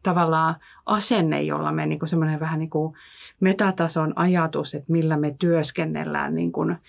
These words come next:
sen perheen tai lapsen tai nuoren kanssa. Ja esimerkiksi ehkä psykologin työssä niin voisi ajatella, että tekee jotain tutkimuksia ja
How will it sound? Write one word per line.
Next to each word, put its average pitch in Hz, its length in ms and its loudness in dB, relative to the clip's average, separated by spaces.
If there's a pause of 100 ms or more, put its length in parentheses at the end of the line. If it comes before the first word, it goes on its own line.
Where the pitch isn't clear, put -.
(520)
sen 151 260 0
perheen 151 520 2
tai 151 380 0 (320)
lapsen 160 480 0
tai 147 180 0
nuoren 151 460 2
kanssa. 160 540 0 (760)
Ja 151 540 2 (400)
esimerkiksi 170 600 2
ehkä 170 200 -2
psykologin 165 640 0
työssä 151 420 0
niin 147 300 0 (480)
voisi 151 220 2
ajatella, 151 500 0
että 139 180 -4
tekee 151 360 0
jotain 143 400 -2
tutkimuksia 156 1040 0 (720)
ja 147 460 2